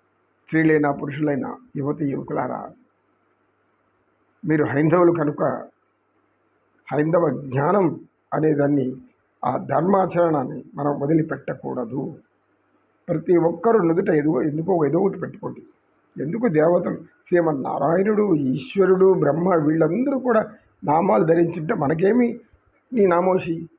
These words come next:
ఈ, ఇవి ధరించడానికి? ఎందుకు అవమానం? ఏమవుతుంది?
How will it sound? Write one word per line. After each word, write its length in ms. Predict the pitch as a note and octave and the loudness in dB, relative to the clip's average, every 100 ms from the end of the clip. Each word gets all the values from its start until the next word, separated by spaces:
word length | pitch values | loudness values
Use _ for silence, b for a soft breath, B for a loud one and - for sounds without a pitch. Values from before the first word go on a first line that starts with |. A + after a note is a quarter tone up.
| - | -2
ఈ, 120 | E3+ F3 E3+ E3 | 2 4 2 0
ఇవి 140 | D#3+ | 0
ధరించడానికి? 800 | D#3 D#3+ E3 F3 D#3+ C#3+ D3 C#3+ - _ _ _ _ _ _ - | 2 2 2 2 0 0 -4 -12 -16 _ _ _ _ _ _ -2
ఎందుకు 260 | F3 A#3 | 0 2
అవమానం? 520 | E3+ F#3+ G3+ F3+ F3 G3 _ _ _ _ _ _ _ - | 4 2 0 -2 -6 -14 _ _ _ _ _ _ _ -2
ఏమవుతుంది? 720 | E3 A3+ G#3+ G3+ F#3+ F3 | 2 2 2 -2 -6 -6